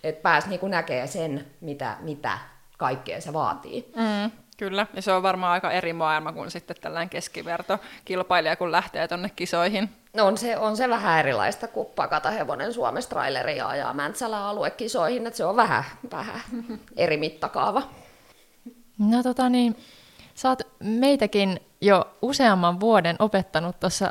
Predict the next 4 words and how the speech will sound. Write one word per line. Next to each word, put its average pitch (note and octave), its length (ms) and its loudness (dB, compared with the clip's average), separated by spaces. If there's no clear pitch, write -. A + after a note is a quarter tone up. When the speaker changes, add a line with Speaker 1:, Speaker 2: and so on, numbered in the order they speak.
Speaker 3:
ratsastuksessa, G3 1080 0
niin F#3 300 2
millaista A#3+ 520 0
on G3+ 260 6